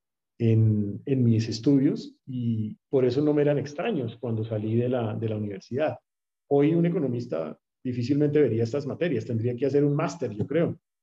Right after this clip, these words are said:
en finanzas para poder entenderlas. Vi también, ya dije, ¿no? Contabilidad de costos. Eh, eso también, pues, para explicar que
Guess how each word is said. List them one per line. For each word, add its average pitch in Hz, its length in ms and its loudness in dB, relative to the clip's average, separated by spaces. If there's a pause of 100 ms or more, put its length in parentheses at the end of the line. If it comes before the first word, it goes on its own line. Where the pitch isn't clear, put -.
(180)
en 123 120 0
finanzas 120 440 2
para 127 240 0
poder 110 400 -4
entenderlas. 120 840 -4
Vi 120 180 -4
también, 127 640 0 (520)
ya 131 100 2
dije, 139 220 4
¿no? 170 200 0
Contabilidad 107 440 0
de 117 100 -2
costos. 165 640 -6 (120)
Eh, 113 460 -8
eso - 220 -12
también, 107 640 -2 (120)
pues, 107 320 -8 (640)
para 135 180 2
explicar 131 560 -4
que 170 320 -6